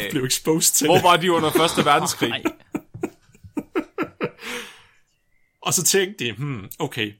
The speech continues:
Speaker 1: vi har, vi, de kan godt holde til den dødelige dosis, men hvad nu, hvis vi opper dosisen? Så de gjorde, så der er det, der hedder en L D halvtreds, og det svarer til, at det er halvtreds procent af alle de testmus, der dør
Speaker 2: Mm.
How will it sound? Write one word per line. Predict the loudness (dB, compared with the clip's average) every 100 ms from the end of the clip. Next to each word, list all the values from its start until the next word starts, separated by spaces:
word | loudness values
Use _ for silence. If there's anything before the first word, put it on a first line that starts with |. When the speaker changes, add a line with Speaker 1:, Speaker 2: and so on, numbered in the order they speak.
| _
Speaker 1:
vi | -8
har, | -2 0 0 -2
vi, | -8 -8 -12
de | -16
kan | -8
godt | -6 -4
holde | -4
til | -6 -8
den |
dødelige | -4 -4 -4
dosis, | -4 -6 -6 -8 -10 -12
men | -12 -10
hvad | -8
nu, |
hvis | -8 -8
vi | -8
opper | -8 -8
dosisen? | -8 -8 -8 -10 -14 -18 _ _ _ _ _ _ _ _ _ _ -6
Så | -6
de | -4
gjorde, | 0 0 0
så | 0 2 2 0
der | -4
er | -2
det, | -4
der | -2
hedder | -4 -2
en | -4
L |
D | -4 -4
halvtreds, | -6 -4 -4 -2 -4 -4 -8 _
og | -6
det | -4
svarer | 0 0
til, | 0 -2 -2 -6 -10
at | -12 -10
det |
er | -10
halvtreds | -6 -4 -4 -4
procent | -4 -6 -4 -6 -8
af | -14 -10
alle | -6 -6 -6 -10
de | -12 -12 -16 _
testmus, | -6 -2 -2 -4 -8 -10 -8 -8 -8 -12 _ _ _ _ _ -14
der | -8
dør | -2 -2
Speaker 2:
Mm. | -2